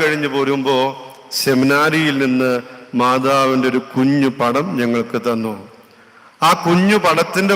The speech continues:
പുറകില് ഒരു ചെറിയ പ്രാർത്ഥനയുണ്ട്. ആ പ്രാർത്ഥന ഇങ്ങനെയാ: "ഓ മറിയമേ, എൻ്റെ അമ്മേ, എന്നെ മുഴുവൻ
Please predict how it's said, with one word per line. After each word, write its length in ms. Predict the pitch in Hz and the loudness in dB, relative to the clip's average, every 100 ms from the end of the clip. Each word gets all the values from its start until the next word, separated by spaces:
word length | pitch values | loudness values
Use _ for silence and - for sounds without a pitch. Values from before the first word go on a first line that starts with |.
| 170 | 0
പുറകില് 460 | 165 156 160 160 156 156 - 147 | 0 0 0 2 0 -2 -8 -4
ഒരു 100 | 143 143 | -2 0
ചെറിയ 280 | 143 143 147 156 131 | 0 2 4 2 2
പ്രാർത്ഥനയുണ്ട്. 880 | 139 143 135 190 165 147 127 117 107 - - - - _ 135 | 0 0 -2 -2 0 0 0 -2 -6 -12 -20 -20 -20 _ -4
ആ 20 | 131 135 | -2 0
പ്രാർത്ഥന 520 | 131 135 - 180 180 160 | 0 0 -4 -2 0 0
ഇങ്ങനെയാ: 420 | 139 127 127 113 101 98 - - - - _ - 131 | 0 -2 -2 -2 -6 -12 -20 -20 -20 -20 _ 0 4
"ഓ 20 | 143 151 139 | 4 4 2
മറിയമേ, 640 | 131 123 127 123 120 123 120 120 - - - - 156 | 2 2 2 0 0 -2 -2 -6 -16 -20 -6 0 2
എൻ്റെ 300 | 175 190 180 143 | 2 2 2 2
അമ്മേ, 280 | 131 127 123 120 - - - - 156 | 2 0 -2 -4 -10 -20 -14 -2 2
എന്നെ 240 | 180 208 175 | 4 4 4
മുഴുവൻ 380 | 139 131 131 | 4 4 2